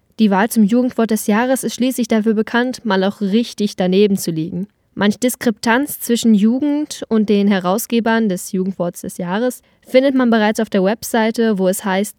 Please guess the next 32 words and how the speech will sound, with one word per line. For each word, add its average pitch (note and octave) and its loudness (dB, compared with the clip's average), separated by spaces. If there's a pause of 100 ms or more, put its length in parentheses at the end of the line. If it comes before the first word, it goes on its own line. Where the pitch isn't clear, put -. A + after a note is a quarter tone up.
(140)
"Ehre A3 2
fürs F3 -4
Abstimmen", F3 -6 (160)
worüber A#3 0
sich G3+ 0
dann G3 0
oftmals F3+ -4
gerne E3+ -4
lustig D#3 -12
gemacht - -10
wird. - -14 (240)
Am A3+ 2
schlimmsten D4 -4
schien A#3+ -2
dies A#3 0
zweitausendsiebzehn G#3+ 0
zu G3+ -4
sein F#3+ -2
mit G3+ -2
Nominierungen G3+ 4
wie F#3+ -2 (340)
Netflixen C4+ -2 (340)
oder A3 2
Tinderjährig, E3 -2 (140)
was F#3+ -4
nun G3+ 4
wirklich G#3+ -2
keiner A3 -2
auch G#3 0
unironisch G3 0
benutzt G#3 -4
hat. F#3 -14